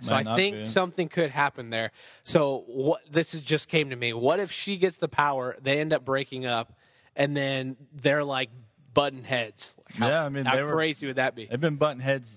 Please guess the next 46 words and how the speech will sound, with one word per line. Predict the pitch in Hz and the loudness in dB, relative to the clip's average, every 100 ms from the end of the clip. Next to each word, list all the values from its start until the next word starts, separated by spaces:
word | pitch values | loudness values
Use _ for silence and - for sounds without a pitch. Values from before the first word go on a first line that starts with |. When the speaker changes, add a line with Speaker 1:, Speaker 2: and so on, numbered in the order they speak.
| - | -2
Speaker 2:
the | 107 | 0
whole | 120 113 | 0 0
last | 110 139 | 0 0
Speaker 1:
Exactly. | 131 143 139 107 | 2 2 2 -2
Speaker 2:
season | 113 113 | -4 -4
and | 101 101 98 - | -4 -6 -6 -8
even | 107 110 | -4 -2
a | 107 | 0
little | 107 107 | -2 -2
bit | 107 87 | -4 -4
the | |
season | 101 113 107 | -6 -4 -2
before. | 101 - 113 101 101 | -4 -2 0 0 -4
So, | - 80 95 _ _ _ _ _ _ | -8 -10 -12 _ _ _ _ _ _
I | 123 | 0
mean, | 127 127 127 123 | 2 2 0 -4
anything | 123 143 143 127 123 | -2 0 0 0 -2
can | 113 110 | 0 -2
happen. | 110 107 107 104 104 | -2 -2 -4 -6 -8
Uh, | 98 101 101 104 | -8 -6 -4 -4
this | 120 117 | -6 -6
is | |
an | 104 | -6
incredible | 104 101 120 113 101 | -6 0 0 0 -4
show. | 98 - 110 104 104 | -6 0 2 2 0
It's | 101 98 | -2 0
one | 135 | 2
of | 170 | 2
Speaker 1:
It's | 160 | 0
Speaker 2:
the | |
most | 147 127 | 0 -2
unpredictable | 120 123 117 110 113 - 98 98 | -4 -4 -2 -2 -2 -2 -8 -8
shows. | - 110 | -2 2
Speaker 1:
top | 170 196 | 4 2
three | 160 147 131 | -2 -2 -2
for | 120 | -6
me. | 117 104 - | -8 -10 -2
Speaker 2:
Yeah, | 104 90 | 0 0
it's, | 90 110 110 - _ _ - | -2 -4 -4 -10 _ _ -8
it's | 117 110 | -8 -4
phenomenal. | 110 101 92 95 95 95 | -2 -2 -4 -8 -10 -10
So | - 107 | -2 0
I'm, | 110 107 | 0 -2
I'm | 120 120 | -2 -2
super | 120 127 113 107 | -2 -4 -4 -4
pumped, | - 110 110 | -2 -2 -4